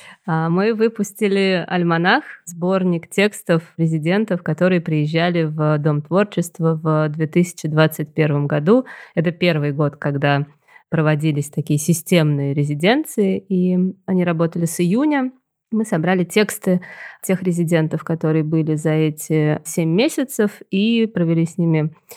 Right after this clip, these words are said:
какую-то работу, отобрали тексты, которые, как нам казалось, представляют высказывания на определённые темы,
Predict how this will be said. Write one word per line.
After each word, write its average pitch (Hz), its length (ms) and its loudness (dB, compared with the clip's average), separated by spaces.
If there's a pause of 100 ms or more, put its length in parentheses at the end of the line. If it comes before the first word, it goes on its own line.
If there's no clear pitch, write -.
(280)
какую-то 156 380 -2
работу, 220 680 0
отобрали 160 560 -2
тексты, - 400 -4
которые, 165 640 0
как 175 220 -4
нам 165 180 2
казалось, 165 420 -2
представляют 165 840 0
высказывания 160 680 0
на 170 140 2
определённые 170 680 0
темы, 262 440 0